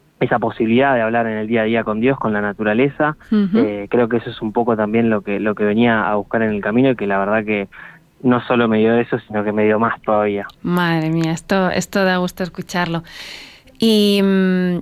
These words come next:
Speaker 2: y cuando uno se plantea venir, si a nosotros desde España nos surgen miedos, ¿qué, qué, qué, qué, qué,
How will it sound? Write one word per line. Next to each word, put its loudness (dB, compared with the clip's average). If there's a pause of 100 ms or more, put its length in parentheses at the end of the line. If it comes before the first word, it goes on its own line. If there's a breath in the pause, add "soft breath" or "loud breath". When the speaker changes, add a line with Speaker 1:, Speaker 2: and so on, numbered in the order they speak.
(360)
Speaker 2:
y 4
cuando 2
uno 2
se -2
plantea 0
venir, -2 (100)
si -4
a 0
nosotros -2
desde 2
España 0
nos 0
surgen 2
miedos, 0 (800 soft breath)
¿qué, 2
qué, -2
qué, -2 (260)
qué, 0
qué, 0